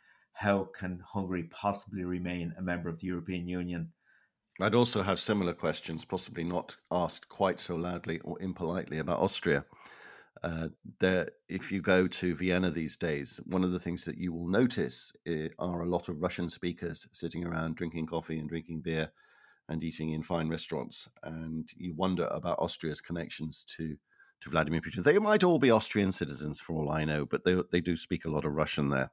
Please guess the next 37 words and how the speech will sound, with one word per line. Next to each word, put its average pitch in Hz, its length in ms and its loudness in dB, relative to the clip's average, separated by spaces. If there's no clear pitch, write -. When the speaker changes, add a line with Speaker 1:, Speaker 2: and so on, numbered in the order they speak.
Speaker 2:
which 78 220 -6
is 76 280 -10
ver-, 78 180 -2
always 71 380 -6
very, 73 220 -4
very 69 280 -6
interesting. 65 480 -10
But 110 200 4
Ukraine, 131 800 8
the 107 120 6
war 110 420 8
has - 180 2
stalled. - 560 0
The - 60 -6
famous 95 420 2
offensive, - 760 0
summer 87 400 4
offensive, - 420 -4
spring 113 280 4
offensive, 78 460 0
actually, 65 460 -4
going 78 180 -2
back 85 180 2
a - 40 -8
few 80 200 -6
months 76 340 -8
now, 73 280 -6
didn't 87 240 0
work. 98 480 6
And 90 160 2
we 87 80 4
have 90 160 2
a 87 80 2
World 90 280 2
War 82 200 2
One 82 300 2
style 80 520 -2